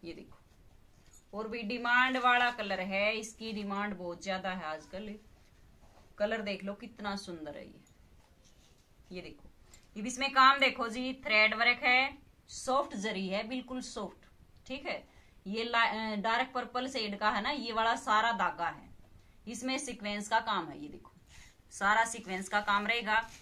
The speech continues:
ये भी sequence का आउटलाइन में गला बना रखा है, Half pearl मोती paste मिल जाएगा। और ये सारा जो ये, अ, lavender color का है ना, ये धागा है इसमें। ठीक है, ये देखो, जो light color का है ना, ये भी धागा है इसमें, धागे का work है same color का भी और dark color का भी।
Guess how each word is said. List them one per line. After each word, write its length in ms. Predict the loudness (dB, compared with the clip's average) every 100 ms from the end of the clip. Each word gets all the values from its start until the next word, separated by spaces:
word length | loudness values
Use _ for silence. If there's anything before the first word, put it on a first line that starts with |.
| -20 -14 -6
ये 120 | -4
भी 100 | -4
sequence 500 | -8 -8 -6 -4 0
का 80 | 4
आउटलाइन 420 | 4 2 -4 -2
में 160 | -4 -2
गला 180 | 0 0
बना 180 | 0 -2
रखा 260 | -4 -4
है, 140 | -2 -2 -4
Half 300 | 0 0 0
pearl 240 | -2 -2 -4
मोती 340 | -6 -8 -8
paste 300 | -6 -8 -6
मिल 180 | -6 -4
जाएगा। 300 | -4 -2 -2
और 300 | -2 -2 -6
ये 180 | -4 -6 -8 -16 -20 -4
सारा 360 | 4 6 6
जो 180 | 2 -2
ये, 200 | -2 -2
अ, 380 | -4 -8 -8 -4
lavender 380 | -2 -4 -4 -6
color 240 | -2 -2 4
का 120 | 4
है 100 | 4
ना, 60 | 0
ये 120 | 2
धागा 300 | 4 8 8
है 160 | 8 4
इसमें। 280 | -4 -10 -10 -18 -20 -20 -20 -20 -10
ठीक 180 | -6 -2
है, 100 | -2
ये 160 | -2 -4
देखो, 440 | -4 -2 -2 -4 -20 -10 -2
जो 120 | 4
light 280 | 6 6 4
color 200 | 2 8
का 100 | 10
है 80 | 10
ना, 60 |
ये 160 | 6 2
भी 100 | 8
धागा 280 | 8 8 6
है 140 | 6
इसमें, 280 | 0 -8 -12 -18 _ 2
धागे 300 | 2 2 2
का 100 | 2
work 240 | 4 4 2
है 80 | -2
same 280 | -2 -4
color 220 | -2 -2 2
का 140 | 2
भी 160 | 2 -4
और 240 | -6 -2
dark 280 | 2 2 0
color 160 | -14 -18
का 160 | -20
भी। 140 | -20